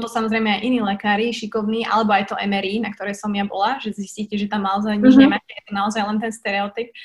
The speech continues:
Speaker 1: Takže, eh, len to treba riešiť.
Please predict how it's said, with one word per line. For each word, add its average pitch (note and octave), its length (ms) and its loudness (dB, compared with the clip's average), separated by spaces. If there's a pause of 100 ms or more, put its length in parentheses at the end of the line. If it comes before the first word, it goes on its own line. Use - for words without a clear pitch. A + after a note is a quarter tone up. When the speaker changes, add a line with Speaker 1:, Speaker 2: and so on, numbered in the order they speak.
(320)
Speaker 1:
Takže, G#3+ 720 0 (600)
eh, A#3+ 240 4
len B3+ 120 4
to - 120 -4
treba C4 160 4
riešiť. - 560 0